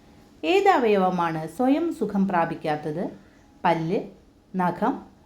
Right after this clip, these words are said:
കണ്ണ്, മൂക്ക്. ഉത്തരം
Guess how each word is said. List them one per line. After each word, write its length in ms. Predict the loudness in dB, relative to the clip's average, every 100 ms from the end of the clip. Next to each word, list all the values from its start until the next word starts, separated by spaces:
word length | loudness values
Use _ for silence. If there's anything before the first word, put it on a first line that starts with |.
| _ _ -2
കണ്ണ്, 340 | 0 2 0 -2 -6 -18 _ _ _ _ _ 2
മൂക്ക്. 340 | 4 4 0 -6 -6 -12 -14 -12 -14 -14 -14 -14 -14 -14 -12 -12 -12 -12 -14 -14 -14 -14 -12 -12 -12 -14 -14 -14 -12 -12 -14 -14 -16 -14 -14 -14 -12 -12 -14 -14 -14 -12 -12 -14 -14 -20 -20 -20 -20 -20 -20 -14
ഉത്തരം 360 | -6 -2 -2